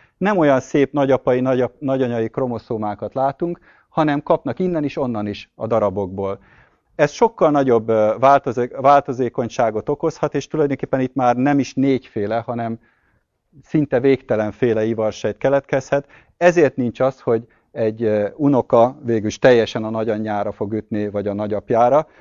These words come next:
de kétség kívül azért az előzőekből láttuk, hogy, a, hogy nagyon sok, ö, tehát hogy, hogy ilyen előfordulhat, hogy sok információt csak az egyik oldalról hoz, és esetleg a másik oldalról semmit.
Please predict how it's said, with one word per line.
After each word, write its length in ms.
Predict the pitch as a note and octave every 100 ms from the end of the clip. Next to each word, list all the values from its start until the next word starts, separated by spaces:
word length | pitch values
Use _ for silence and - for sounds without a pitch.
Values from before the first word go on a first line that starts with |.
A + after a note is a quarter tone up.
| _
de 140 | - F3
kétség 440 | - F3 - A2+
kívül 300 | - D#3 D3
azért 340 | B2+ B2+ B2 C3+
az 100 | B2
előzőekből 600 | B2+ A#2 A#2+ A2+ A2 A2+
láttuk, 420 | B2+ C3+ - -
hogy, 280 | D3 C3 - _ _ _
a, 220 | - A#2+
hogy 300 | A#2 - A#2+
nagyon 260 | C#3+ D3 A2
sok, 340 | - B2+ - -
ö, 260 | A2+ A2 A2 A#2 _ -
tehát 160 | C#3 C3+
hogy, 200 | C#3+ C3+
hogy 260 | A#2 C3+
ilyen 200 | E3 D#3+
előfordulhat, 880 | D3+ C#3 A#2+ - B2 B2 C3+ A#2+ B2
hogy 100 | A#2+
sok 280 | - E3 -
információt 800 | A2+ - A2+ A2 A2 - C3+ A#2+
csak 160 | B2
az 120 | B2 B2+
egyik 380 | A#2+ G#2 - _ _ _
oldalról 460 | - A#2 G#2 G#2 G2+
hoz, 160 | D#3 F3
és 160 | D3+
esetleg 320 | - D3 C#3+
a 40 | B2+
másik 380 | G#2 F#2 G#2+ A#2
oldalról 360 | A2+ A2 G#2
semmit. 480 | G2+ G#2+ F#2 F2+ -